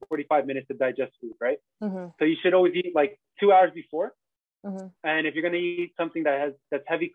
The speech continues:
Speaker 1: carb, do that before the workout.
Speaker 2: Okay. Um, last one, intermittent fasting.
Speaker 1: Um, not an expert in it. I don't know.
Speaker 2: No?
Speaker 1: I don't do it.
Speaker 2: Have you, have you tried it?
Speaker 1: Uh, I have tried it.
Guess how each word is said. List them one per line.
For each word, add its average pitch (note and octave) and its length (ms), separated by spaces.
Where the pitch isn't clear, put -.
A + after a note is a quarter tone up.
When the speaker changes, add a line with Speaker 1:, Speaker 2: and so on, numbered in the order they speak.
Speaker 1:
carb, D#3+ 200
do D#3+ 80
that E3 160
before C#3+ 300
the B2 60
workout. A2 340
Speaker 2:
Okay. G3 340
Um, G3 380
last G3 380
one, A3 380
intermittent F#3+ 680
fasting. D#3+ 500
Speaker 1:
Um, C3+ 420
not C#3+ 220
an C#3 120
expert C3 260
in A#2+ 100
it. A#2+ 40
I A#2 80
don't A#2+ 140
know. A#2 120
Speaker 2:
No? F#3 220
Speaker 1:
I C#3 40
don't C#3 300
do C#3 140
it. C3+ 120
Speaker 2:
Have A3 120
you, A3+ 80
have A3+ 100
you A#3 120
tried G#3 240
it? D4 200
Speaker 1:
Uh, D#3+ 540
I D#3+ 120
have F3+ 320
tried G#3+ 280
it. B3 160